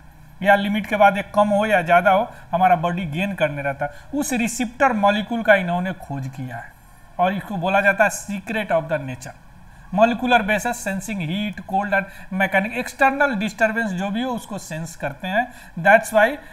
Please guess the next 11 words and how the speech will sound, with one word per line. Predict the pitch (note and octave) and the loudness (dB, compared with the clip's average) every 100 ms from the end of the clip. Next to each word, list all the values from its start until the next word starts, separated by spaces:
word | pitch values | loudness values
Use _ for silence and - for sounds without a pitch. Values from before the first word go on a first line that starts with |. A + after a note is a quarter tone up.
| - F3+ | -10 -4
अ, | |
इनको | F3+ F#3 F#3 F#3+ | -4 -2 -4 -4
दिया | E3+ F3+ F3+ | -2 2 2
गया | F3 G3+ | 4 2
David | E3+ E3 E3+ F3+ | 2 -2 -2 -4
Julius | C3+ D#3+ E3+ G#3 G3 | -4 -4 -4 -4 -2
और | F3+ E3+ D3+ | -4 -2 -2
Addemam | D3+ E3 F#3 A3 | -2 -4 -6 -6
Paterpotian | - C#3+ - C#3 - C3 - B2+ | -4 -4 -2 -6 -6 -14 -14 -16
का। | B2+ - - - | -18 -20 -18 0
अब | B3+ | 0